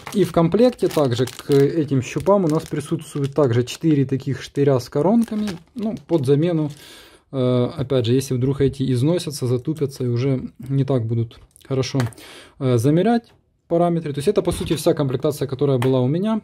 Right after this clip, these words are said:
Э, приехал он даже без коробки в пакете, потому что я брал минимум. Значит, брал его за тридцать девять долларов. Сейчас там «Чёрная пятница» и «Распродажи» можно взять за тридцать шесть девяносто девять, тридцать семь.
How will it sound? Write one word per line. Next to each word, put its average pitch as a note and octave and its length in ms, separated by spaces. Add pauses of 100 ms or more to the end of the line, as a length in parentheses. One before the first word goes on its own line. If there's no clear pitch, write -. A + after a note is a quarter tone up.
Э, C3+ 220
приехал D3 420
он C3+ 100
даже B2+ 160
без B2 160
коробки C#3 340
в A#2+ 100
пакете, E3 380
потому C#3 280
что - 160
я D3 100
брал C3 180
минимум. A2+ 440 (300)
Значит, C#3+ 280
брал D3 300
его C#3 160
за B2+ 80
тридцать C#3 360
девять G#3 300
долларов. G3+ 460
Сейчас D3 580
там A#2 220
«Чёрная B2+ 380
пятница» B2+ 440
и B2+ 60
«Распродажи» B2+ 480
можно B2 240
взять B2 260
за B2 100
тридцать C3 640 (480)
шесть C3+ 340
девяносто C3 400
девять, G#3 280
тридцать C3 360
семь. A3 340